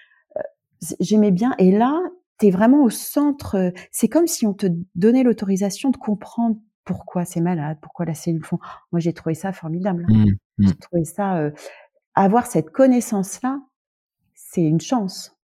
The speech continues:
Speaker 2: Mm.
Speaker 1: C'est vraiment une chance. Donc, ça
Speaker 2: T'aurais
Speaker 1: m'a
Speaker 2: dû
Speaker 1: plu,
Speaker 2: venir
Speaker 1: la
Speaker 2: avec
Speaker 1: fac.
Speaker 2: nous au laboratoire, en biologie, la physiologie, tu serais amusé, là.
Speaker 1: Alors, moi, les gens qui avaient, euh, alors, dommage, j'ai donné les dates, ils faisaient pas tellement rêver.
Speaker 2: <laughs>
Speaker 1: Euh, <laughs>
Speaker 2: Pourquoi il y en a qui te font rêver maintenant ?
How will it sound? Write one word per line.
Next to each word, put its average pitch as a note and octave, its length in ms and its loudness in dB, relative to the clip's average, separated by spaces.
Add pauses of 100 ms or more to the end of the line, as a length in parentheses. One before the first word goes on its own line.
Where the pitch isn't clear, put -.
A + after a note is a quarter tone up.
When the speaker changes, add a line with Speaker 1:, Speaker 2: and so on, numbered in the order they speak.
Speaker 2:
Mm. - 160 6
Speaker 1:
C'est F#3+ 160 -4
vraiment F3 260 -2
une F3 120 -2
chance. D#3 300 -8
Donc, F#3+ 200 -4
ça - 100 -2
Speaker 2:
T'aurais G3 140 4
Speaker 1:
m'a - 40 2
Speaker 2:
dû G#2 80 4
Speaker 1:
plu, G#2 80 2
Speaker 2:
venir - 160 6
Speaker 1:
la G2+ 60 2
Speaker 2:
avec G2+ 160 2
Speaker 1:
fac. - 100 0
Speaker 2:
nous A2 80 4
au G2 220 4
laboratoire, A2 580 4
en G#2 60 4
biologie, A#2+ 440 4
la A2+ 100 4
physiologie, A2 480 4
tu - 80 -6
serais - 200 -4
amusé, A2+ 300 6
là. G2 140 2 (500)
Speaker 1:
Alors, A3+ 280 4
moi, A#3+ 220 4
les B3 120 0
gens B3 200 -6
qui D4 180 -8
avaient, G3+ 460 -2
euh, E3 280 -8
alors, D3+ 180 -10 (180)
dommage, F3+ 380 -2
j'ai D#3+ 100 -2
donné D#3+ 220 0
les E3 140 -4
dates, A3+ 260 -10 (420)
ils G3+ 140 -4
faisaient G3+ 340 -4
pas C#4+ 160 -6 (140)
tellement A#3+ 280 4
rêver. A3+ 400 0 (640)
Speaker 2:
<laughs> - 140 4
Speaker 1:
Euh, F#3 600 0 (680)
<laughs> - 1400 -8
Speaker 2:
Pourquoi C3+ 180 2
il B2 80 4
y A#2+ 40 4
en B2 40 4
a A#2+ 40 2
qui A#2+ 100 4
te A2 60 0
font A#2 120 6
rêver B2 220 6
maintenant ? F3 320 6